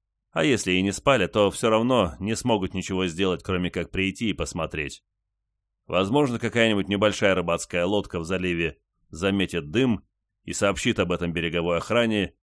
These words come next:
но к тому времени Лоутона уже и след простынет. По всей вероятности, дома сгорят дотла, и не останется ничего,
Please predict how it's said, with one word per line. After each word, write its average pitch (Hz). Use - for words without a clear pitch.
но 175
к -
тому 95
времени 104
Лоутона 98
уже 92
и 87
след 98
простынет. 76
По 80
всей 98
вероятности, 123
дома 92
сгорят 85
дотла, 110
и 117
не 147
останется 110
ничего, 92